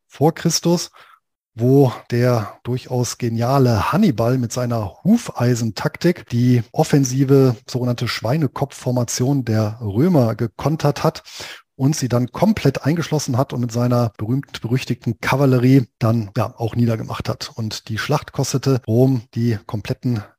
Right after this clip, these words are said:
personellen, kampferprobten Reserven. Die Verluste beliefen sich insgesamt dann auf sechsunddreißig Prozent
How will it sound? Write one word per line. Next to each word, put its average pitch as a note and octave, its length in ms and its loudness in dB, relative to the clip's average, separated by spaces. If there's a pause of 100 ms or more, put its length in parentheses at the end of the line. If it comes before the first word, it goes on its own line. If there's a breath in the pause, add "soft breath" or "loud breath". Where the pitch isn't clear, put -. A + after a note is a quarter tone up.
personellen, B2+ 840 0
kampferprobten - 720 -6
Reserven. C3 580 0
Die C3 100 -6
Verluste C3 380 -6
beliefen A#2+ 380 -4
sich B2 420 -6
insgesamt B2+ 600 -2
dann B2 240 -4
auf A#2 420 -6
sechsunddreißig B2 840 -2
Prozent - 560 -2